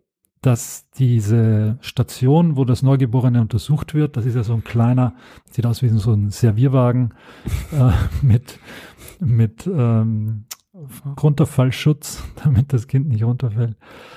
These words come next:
ähm, dass das im Kreissaal war und das Kind nicht rausgetragen werden musste.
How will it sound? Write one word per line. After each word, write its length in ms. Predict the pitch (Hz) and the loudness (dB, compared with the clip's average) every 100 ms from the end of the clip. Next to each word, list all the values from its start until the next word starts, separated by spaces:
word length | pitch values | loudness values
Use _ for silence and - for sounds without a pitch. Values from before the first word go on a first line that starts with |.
| - _ - | -20 _ 0
ähm, 380 | 127 120 117 | 2 2 2
dass 160 | 107 - | 0 0
das 260 | 135 - 214 | 0 -2 -8
im 340 | - 175 139 | -2 0 0
Kreissaal 520 | - 110 110 123 107 | 0 0 0 -2 -2
war 240 | 107 107 110 | -2 -2 -2
und 160 | 110 | -4
das 140 | 117 - | -6 -2
Kind 200 | 123 151 | -2 0
nicht 220 | 117 - | -2 0
rausgetragen 880 | 110 123 - - - - 120 117 117 | 0 0 -4 -16 -14 -6 -2 0 2
werden 240 | 117 120 | 2 2
musste. 540 | 117 123 - 135 127 | 2 0 0 0 0